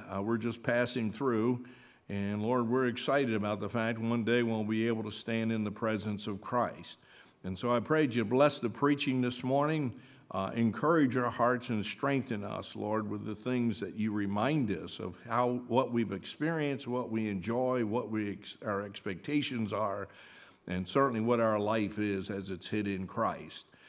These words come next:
And so bless the preaching of the word of God in Jesus' name. Amen. Verse thirteen is our text. It's a familiar verse we often use for assurance when we lead someone to Christ.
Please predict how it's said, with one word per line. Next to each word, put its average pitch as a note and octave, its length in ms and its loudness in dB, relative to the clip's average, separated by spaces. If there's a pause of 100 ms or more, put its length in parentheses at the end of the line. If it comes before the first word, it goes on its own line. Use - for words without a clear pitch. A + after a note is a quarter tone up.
(240)
And F#2 120 -4
so G#2+ 160 -2
bless B2 320 2
the A#2 120 0
preaching C3 480 2
of B2 80 2
the B2 60 4
word A#2 240 2
of A2 140 0
God F#2+ 320 -4
in G2 220 -2
Jesus' A#2 560 0
name. F2 480 -8 (160)
Amen. G#2+ 540 2
Verse G3+ 260 4
thirteen F3 440 2
is C#3 100 0
our A2+ 100 4
text. F3+ 420 0
It's D#3+ 140 -6
a C3+ 60 -2
familiar D#3+ 520 4
verse B2+ 340 2
we B2+ 100 4
often B2 340 4
use C#3 340 4
for A#2 240 0
assurance D3+ 640 2 (400)
when C3 160 2
we B2 80 4
lead C3 360 6
someone C3 420 0
to G#2 80 -2
Christ. A#2+ 540 2